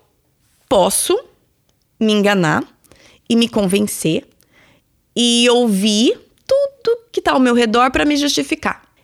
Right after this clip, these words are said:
Eu justifico o que eu quiser justificar. Essa é a verdade. Nossa mente é muito poderosa e eu consigo justificar qualquer coisa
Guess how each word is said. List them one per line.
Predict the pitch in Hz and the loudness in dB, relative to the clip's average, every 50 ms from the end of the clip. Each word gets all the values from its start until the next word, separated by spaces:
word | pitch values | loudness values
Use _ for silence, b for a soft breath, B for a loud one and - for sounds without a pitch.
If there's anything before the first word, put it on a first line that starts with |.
| _ _ | _ _
Eu | - 311 427 | -2 0 0
justifico | 381 370 302 - 269 - 302 294 302 302 | 0 0 -2 -2 -2 -2 -2 -2 -4 -6
o | |
que | 285 - - 415 494 | -8 -8 -8 -6 -4
eu | 415 370 359 | -4 -4 -4
quiser | - - 311 269 262 254 | -4 -4 -2 -2 -2 -2
justificar. | 254 262 254 - 247 - 285 277 - 165 - - | -2 -2 -4 -6 -6 -6 -8 -8 -8 -10 -12 -10
Essa | - 190 - | -8 -8 -6
é | 226 | -4
a | |
verdade. | 226 254 202 - - - - | -4 -4 -6 -8 -10 -10 -8
Nossa | 185 180 - | -8 -6 -4
mente | 202 190 196 214 240 | -4 -4 -4 -2 -2
é | 240 | 0
muito | 254 262 254 269 320 - | 2 2 2 0 0 -2
poderosa | 339 320 320 285 233 233 247 285 294 B B B B | -2 -2 -2 0 0 -2 -2 -4 -6 B B B B
e | - | -4
eu | 311 - | -4 -2
consigo | - 381 370 - 330 277 294 | -2 -2 -2 -2 -2 0 0
justificar | 277 294 294 320 311 302 294 - 240 247 247 | -2 -2 -2 -2 -4 -4 -4 -4 -4 -4 -4
qualquer | - - - 415 427 - - - 311 294 302 330 427 - - | -2 -2 -2 -2 -4 -6 -6 -2 0 0 0 0 -2 -4 -6
coisa | - 320 269 247 240 247 269 262 269 339 415 | -4 -2 0 2 2 0 0 -2 -4 -6 -8